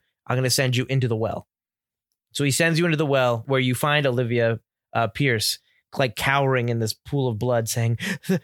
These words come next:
they promised me so much." And immediately the cyber demon just stabs her through the chest, w-, comes up, and you're fighting this giant, big-brained demon in this metal suit. Basically, you're fighting Giant Krang from Ninja Turtles.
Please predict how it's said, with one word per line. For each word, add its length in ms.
they 100
promised 500
me 120
so 200
much." 480
And 300
immediately 400
the 80
cyber 320
demon 300
just 380
stabs 580
her 80
through 180
the 80
chest, 460
w-, 220
comes 280
up, 200
and 120
you're 100
fighting 260
this 140
giant, 440
big-brained 760
demon 380
in 240
this 380
metal 300
suit. 280
Basically, 340
you're 80
fighting 260
Giant 300
Krang 380
from 220
Ninja 220
Turtles. 380